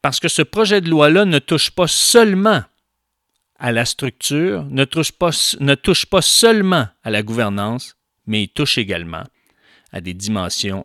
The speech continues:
philosophiques. Malheureusement, c'est déjà le temps de clore cette émission. Si vous désirez poursuivre la discussion, je vous invite à m'écrire à l'adresse suivante. C'est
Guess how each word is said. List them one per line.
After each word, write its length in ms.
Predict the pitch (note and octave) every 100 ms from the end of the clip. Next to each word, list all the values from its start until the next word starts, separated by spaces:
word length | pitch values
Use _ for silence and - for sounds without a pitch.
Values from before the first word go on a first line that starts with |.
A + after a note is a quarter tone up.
| _
philosophiques. 880 | - A2+ G2 E2 D2 - _ - _ _ _ _ - _ - _ _ _ _ _ -
Malheureusement, 680 | C#3 E3+ G#3 F#3 D#3 G3
c'est 160 | F#3 D3+
déjà 340 | C3+ F3+ E3+
le 60 | D#3
temps 200 | - F#3
de 100 | C3
clore 260 | - F3 F3
cette 180 | D#3+
émission. 440 | D3+ C#3 - E3 E3
Si 160 | -
vous 140 | C#3 C#3
désirez 460 | F3 G3+ F3+ F#3
poursuivre 460 | G3+ D#3+ - F#3+ E3
la 100 | C3+
discussion, 600 | C3+ C#3+ - - F#3 F3+
je 120 | C#3
vous 220 | G3 A3+
invite 320 | G#3+ F3+ A3+ D3
à 60 |
m'écrire 440 | D3+ D3+ F3+ G3 E3
à 60 |
l'adresse 320 | C#3 B2+ D#3+
suivante. 480 | - F3+ D3 D3+ G2+
C'est 360 | - - E3+